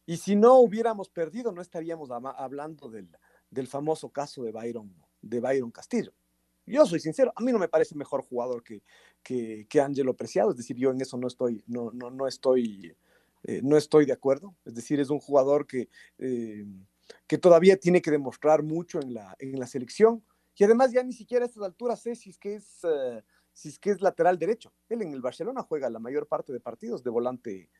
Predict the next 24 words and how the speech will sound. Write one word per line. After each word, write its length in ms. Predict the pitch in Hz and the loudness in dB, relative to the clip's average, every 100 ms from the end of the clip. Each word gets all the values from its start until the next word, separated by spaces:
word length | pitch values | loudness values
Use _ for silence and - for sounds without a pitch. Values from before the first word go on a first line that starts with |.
| _ _ | _ _
de 120 | 131 | -4
volante 440 | 123 139 208 - 143 | 0 2 2 0 -10
por, 220 | 98 85 76 60 _ | -12 -16 -18 -20 _
por, 380 | - 87 69 64 | -18 -18 -16 -20
por 220 | - 110 104 | -10 -8 -8
derecha. 380 | 82 - - _ - | -10 -14 -18 _ -10
De 320 | - 208 233 | -4 4 6
que, 180 | 233 196 - - - | 8 4 2 -18 -10
de 260 | 170 208 | 6 6
que 600 | - 214 208 196 190 180 165 | 8 8 8 8 6 2 -6
si 160 | - | -10
es 80 | 190 | -4
que 100 | 208 | 0
no 140 | 226 | 0
tuviera 320 | 240 240 233 233 | 0 2 2 2
el 60 | |
problema 380 | - 190 208 214 | 0 -4 -4 -6
que 120 | 196 | -12
tiene, 280 | - 190 170 | -10 -10 -8
debería 280 | 151 165 202 | -10 -10 -12
estar 240 | 202 190 | -4 -2
en 100 | 196 | -2
la 80 | 170 | -12
selección, 580 | - 127 - 233 247 | -18 -20 -10 -6 -6